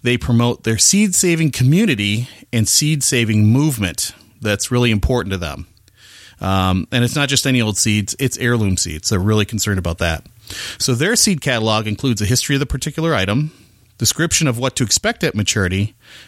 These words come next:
days to maturity, amount of seed in each option, uh, and that's all items. They have that. They have, uh, the amount of seed there, and the price per seed option. So unlike Baker Creek, Seed Savers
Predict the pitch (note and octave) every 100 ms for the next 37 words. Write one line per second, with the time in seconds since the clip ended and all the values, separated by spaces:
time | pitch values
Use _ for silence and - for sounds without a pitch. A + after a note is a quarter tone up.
0 | _ C#3 D#3+ G3 - C#3+ A2 A#2 G#2+ G2
1 | F#2+ G2 _ - G#2+ A#2 C#3+ G3 F#3+ -
2 | D#3+ D#3+ C3 A2+ B2+ - C3 A2+ - G2+
3 | G#2+ B2+ - _ _ _ - - G2 F#2
4 | G2 G#2+ A2+ A#2+ C#3+ G#2 G2 F#2+ - G#2
5 | G#2 F2+ F2 F2+ G2+ G#2 F#2+ F2+ - A2+
6 | G2+ G#2 F#2+ F2+ - C3+ A2 F2+ E2 -
7 | - - - A2+ D3+ D3 D3 C#3+ - F#3
8 | G#3 - F#3 - D#3 C3 A2+ A2 - C2+
9 | E2 - _ - C3+ - G3+ C#4 A2+ -
10 | C#3 A2+ - G2+ F#2+ - - - - -
11 | F#3+ G3 - F#3 D#3+ D3+ C#3 -